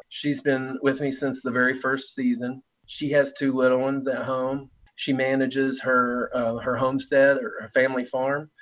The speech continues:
Um, she worked out in Arizona on the Coconino years ago, went here locally to Warren Wilson College, and,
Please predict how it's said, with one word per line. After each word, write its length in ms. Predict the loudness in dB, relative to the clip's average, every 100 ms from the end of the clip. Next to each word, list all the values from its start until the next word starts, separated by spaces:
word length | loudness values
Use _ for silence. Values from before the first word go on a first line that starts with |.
| -20 _ -10
Um, 140 | -8
she 140 | -2 2
worked 220 | 4 4
out 140 | 4
in 140 | 4 4
Arizona 640 | 2 2 0 2 2 2 0 -6
on 120 | -6
the 80 | -2
Coconino 880 | 2 0 0 -2 0 0 0 -2 -4 _ -20 _ -4
years 300 | -2 -2 -4
ago, 500 | 2 2 4 0 -2 -2
went 200 | -2 0
here 280 | 0 2 4
locally 420 | 4 2 -2 -2
to 80 | 2
Warren 380 | 4 4 4
Wilson 420 | 2 2 0 -8 -4
College, 460 | 0 2 2 -2 -4
and, 240 | -2 -2